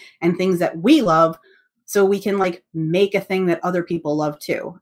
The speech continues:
And I found that, like, when I don't take time to read or to play a video game or to read a book, when I am making art, it's just,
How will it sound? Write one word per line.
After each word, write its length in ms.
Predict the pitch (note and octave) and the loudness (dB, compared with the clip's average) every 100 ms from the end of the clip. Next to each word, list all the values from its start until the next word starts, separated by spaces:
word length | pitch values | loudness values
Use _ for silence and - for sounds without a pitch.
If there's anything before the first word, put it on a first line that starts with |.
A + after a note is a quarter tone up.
| _ - | _ -4
And 100 | G3 | 0
I 80 | G3 | 0
found 480 | F#3+ G#3 G3+ A#3 A#3 | 0 0 2 2 0
that, 160 | G3 | 0
like, 180 | F3+ F3 | -2 -2
when 140 | D3+ F#3 | -2 -4
I 160 | E3+ - | -4 -4
don't 260 | D#3 E3+ | -4 -4
take 220 | - A#3+ - | -4 -8 -2
time 420 | C4+ B3+ C4+ C4+ | -2 0 -2 -6
to 120 | - | -6
read 400 | B3+ C4+ C#4+ D4+ - - _ | -4 0 0 -2 -10 -20 _
or 200 | F#3 F#3 | 0 0
to 120 | F3+ | -4
play 220 | - F#3 F#3+ | -4 -2 0
a 40 | |
video 240 | G#3 A#3+ | 0 0
game 480 | A#3+ C4+ C4+ C4 B3+ | -2 -4 -4 -4 -4
or 160 | - F#3 | -2 -4
to 260 | F3+ F3 - _ F3+ | -2 -6 -6 _ -6
read 140 | G#3 | -2
a 60 | F3+ | 2
book, 280 | G#3+ A#3 - | 2 2 0
when 160 | G3 | 0
I 160 | F3 - | 0 0
am 180 | F3 G#3+ | -2 0
making 340 | A#3 A#3+ B3+ A#3+ | -2 -2 0 2
art, 260 | C4+ C4+ - | 2 0 -6
it's 260 | F#3+ - | -8 -10
just, 460 | - F#3+ F#3 - | -2 -2 -2 -10